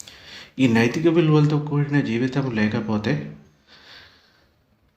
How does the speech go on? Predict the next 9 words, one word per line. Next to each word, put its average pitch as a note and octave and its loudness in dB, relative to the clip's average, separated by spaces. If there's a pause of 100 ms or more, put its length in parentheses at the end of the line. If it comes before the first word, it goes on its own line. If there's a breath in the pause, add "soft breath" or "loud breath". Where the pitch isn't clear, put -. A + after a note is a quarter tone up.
(640)
ముందుకెళ్ళడం C3+ 4
అన్నది G#2+ 0 (200)
చాలా A#2 2
కష్టమైపోతుంది. G#2 -4 (1300 soft breath)
అందుచేత A2+ 0 (600)
శీలం B2+ 2
అన్నది G#2 2
చాలా G#2+ -2
ముఖ్యం. G2+ -4